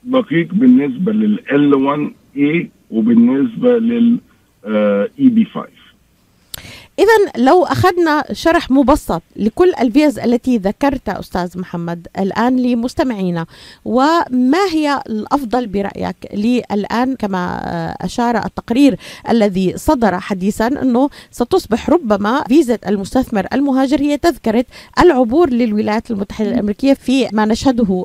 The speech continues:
Speaker 2: قريبا، آه، يعني بالنسبة لمجال الهجرة. هل تلقي الضوء بشكل سريع على كل فيزا و-، وم-، ومزاياها، وماذا ت-، تنصح أن توجه، آه، حضرتك بالنسبة لهذه الفيز؟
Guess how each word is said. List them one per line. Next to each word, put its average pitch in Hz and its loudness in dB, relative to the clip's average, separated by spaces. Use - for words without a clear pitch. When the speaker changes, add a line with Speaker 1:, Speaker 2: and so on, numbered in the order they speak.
Speaker 2:
قريبا، 175 -2
آه، - -10
يعني 170 -6
بالنسبة 170 -8
لمجال 175 -4
الهجرة. 202 0
هل 440 0
تلقي 381 2
الضوء 220 2
بشكل 381 -2
سريع 320 0
على 254 -6
كل 403 2
فيزا 339 2
و-، 302 -2
وم-، 262 0
ومزاياها، 247 0
وماذا 349 0
ت-، 277 -2
تنصح 320 -2
أن 233 -2
توجه، 226 0
آه، 185 -6
حضرتك 165 -8
بالنسبة 196 -6
لهذه 170 -2
الفيز؟ 117 -10